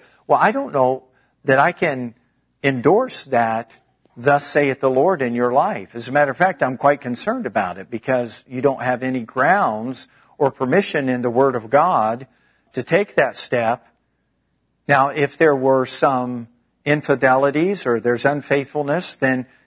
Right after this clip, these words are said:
that's a wholly, that's a whole nother subject matter. But it just seems to me like you guys need to work out some differences. Iron 'em out.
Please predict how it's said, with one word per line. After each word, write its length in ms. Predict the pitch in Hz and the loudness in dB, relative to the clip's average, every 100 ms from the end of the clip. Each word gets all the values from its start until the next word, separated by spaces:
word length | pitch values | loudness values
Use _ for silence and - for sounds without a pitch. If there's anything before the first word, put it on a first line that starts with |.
| _ | _
that's 240 | 135 131 - | -2 0 0
a 140 | 139 | -2
wholly, 500 | - 151 147 135 110 _ _ | 0 0 2 0 -2 _ _
that's 180 | 147 - | -6 -4
a 60 | 127 | -2
whole 180 | 139 | -2
nother 300 | 151 139 131 | 0 -2 -4
subject 420 | 117 226 247 - 127 | -2 -2 -2 -6 -4
matter. 340 | 120 110 107 | -2 -2 -4
But 180 | 104 131 | -4 -4
it 60 | 123 | -4
just 220 | 139 131 | -8 -6
seems 280 | 180 160 127 | -6 -8 -4
to 80 | 131 | -4
me 260 | 156 190 | -2 -4
like 300 | 131 123 120 | -2 -2 -2
you 120 | 151 | -2
guys 360 | 151 131 123 107 | 2 2 0 -4
need 200 | 127 120 | -6 -4
to 100 | 123 | -2
work 240 | 120 123 | -2 0
out 200 | 139 127 | 0 -2
some 200 | - 117 | -4 -8
differences. 760 | 110 190 - 247 - 76 - - _ _ _ _ _ _ - | -4 -4 -4 -10 -10 -12 -14 -16 _ _ _ _ _ _ -2
Iron 460 | 131 185 220 165 127 | 0 0 0 0 0
'em 160 | 113 | 2
out. 500 | 180 254 156 85 _ | 0 0 -8 -16 _